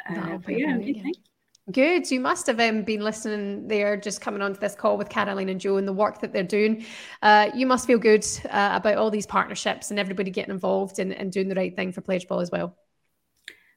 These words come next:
Speaker 1: Absolutely. Um, it's fantastic to see the work going on across, um, the football leagues and the pyramid. It's really fantastic. Um,
Speaker 2: Brilliant.
Speaker 1: I've really enjoyed it.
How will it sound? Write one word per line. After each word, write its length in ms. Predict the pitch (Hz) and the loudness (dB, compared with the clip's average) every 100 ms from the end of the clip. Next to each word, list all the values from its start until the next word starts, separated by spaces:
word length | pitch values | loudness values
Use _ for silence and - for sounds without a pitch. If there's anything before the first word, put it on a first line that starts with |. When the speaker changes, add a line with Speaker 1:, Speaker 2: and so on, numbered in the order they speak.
| _ - | _ -6
Speaker 1:
Absolutely. 760 | 208 - 208 196 196 196 185 - | -4 -2 0 0 0 0 -2 -6
Um, 320 | 190 180 180 | -2 -2 -2
it's 140 | - - | -4 -2
fantastic 560 | 190 175 185 - 180 | -2 -2 -4 -6 -10
to 80 | 175 | -8
see 140 | 160 | -4
the 100 | 196 | -2
work 220 | 196 190 190 | -2 -2 -4
going 260 | 196 196 | -2 0
on 160 | 196 190 | 2 2
across, 520 | 190 190 170 160 - - - - - - | 2 0 -2 -4 -14 -18 -16 -16 -8 0
um, 420 | 180 175 175 175 | 2 4 2 0
the 120 | 180 | -2
football 380 | 160 - 180 175 | -4 -2 0 4
leagues 420 | 180 180 180 - | 6 6 4 -2
and 140 | 180 | -2
the 60 | 170 | 0
pyramid. 380 | 156 180 180 170 | 0 2 2 0
It's 180 | - 180 | -4 -2
really 200 | 170 165 | -2 -2
fantastic. 720 | 175 160 160 156 180 - - - | -4 -6 -8 -8 -10 -12 -16 -8
Um, 260 | 165 160 | -2 2
Speaker 2:
Brilliant. 460 | 156 151 156 185 - - _ _ | 4 4 2 -2 -10 -18 _ _
Speaker 1:
I've 60 | 156 | -8
really 160 | 160 160 | -2 2
enjoyed 260 | 156 156 | 2 0
it. 120 | 156 | -4